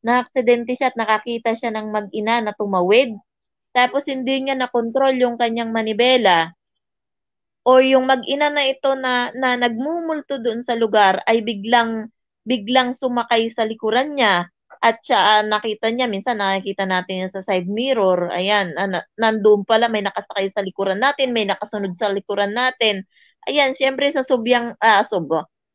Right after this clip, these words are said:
excuse me, sa, sa sobrang shock natin na, syempre, pagka yung bang, ah,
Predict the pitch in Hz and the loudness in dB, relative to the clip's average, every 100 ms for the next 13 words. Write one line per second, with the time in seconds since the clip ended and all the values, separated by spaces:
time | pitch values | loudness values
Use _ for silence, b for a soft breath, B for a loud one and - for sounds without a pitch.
0 | _ _ 214 _ 214 196 190 208 254 240 | _ _ -20 _ -10 -8 -10 0 4 6
1 | 240 - 247 240 254 320 285 262 277 254 | 4 4 4 4 2 2 4 4 4 2
2 | 285 - 254 254 247 262 262 247 240 226 | -4 -2 -4 -2 -2 0 0 4 4 2
3 | 226 220 226 220 226 226 233 262 269 285 | -4 -6 0 0 0 -4 -4 -4 2 4
4 | 269 - 233 - 247 240 240 233 220 - | 4 2 0 4 4 6 6 4 2 -4
5 | 247 247 240 233 233 226 - _ _ _ | -8 0 0 0 -8 -10 -14 _ _ _
6 | 220 214 202 202 196 190 | 4 6 6 6 6 4